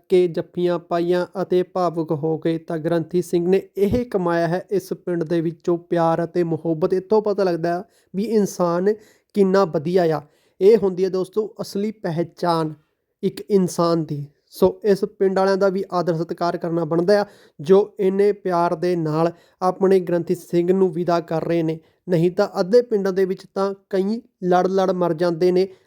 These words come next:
ਆਪਣੇ ਗ੍ਰੰਥੀ ਸਿੰਘਾਂ ਦੇ ਨਾਲ। ਤੁਸੀਂ ਦੇਖਿਆ ਹੋਵੇਗਾ ਜੈਲਸੀ ਦੇ ਚੱਕਰ ਦੇ ਵਿੱਚ।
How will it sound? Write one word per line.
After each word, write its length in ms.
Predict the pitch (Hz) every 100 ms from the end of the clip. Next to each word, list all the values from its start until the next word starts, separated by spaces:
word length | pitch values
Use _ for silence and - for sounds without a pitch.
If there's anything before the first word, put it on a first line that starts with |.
| -
ਆਪਣੇ 300 | 180 185 190
ਗ੍ਰੰਥੀ 420 | 175 170 - 180
ਸਿੰਘਾਂ 340 | - 175 180 180
ਦੇ 100 | 180
ਨਾਲ। 180 | 170
ਤੁਸੀਂ 280 | 160 170 185
ਦੇਖਿਆ 340 | 160 160 185 160
ਹੋਵੇਗਾ 420 | 160 165 160 170
ਜੈਲਸੀ 480 | 143 160 165 160 196
ਦੇ 160 | 190
ਚੱਕਰ 360 | 185 - - 165
ਦੇ 140 | 160
ਵਿੱਚ। 260 | 156 151